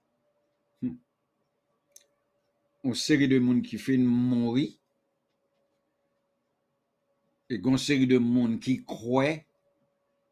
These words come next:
que est capable de baptiser pour moun sa yo, pour être capable de sauver.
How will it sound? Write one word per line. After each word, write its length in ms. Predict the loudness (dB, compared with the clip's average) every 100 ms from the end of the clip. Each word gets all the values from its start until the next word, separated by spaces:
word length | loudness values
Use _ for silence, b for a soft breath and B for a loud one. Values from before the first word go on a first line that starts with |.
| _ _ _ _ _ _ _
que 80 | 2
est 180 | 2 2
capable 380 | -4 -4 -6
de 40 | -4
baptiser 640 | -4 -4 -8 -6 -2 -2
pour 160 | -2 0
moun 280 | 0 0 -4
sa 380 | -4 -4 -2 0
yo, 220 | 0 0
pour 120 | -2
être 120 | -2
capable 320 | -4 -6 -6
de 40 | -6
sauver. 440 | -4 -4 -6 -10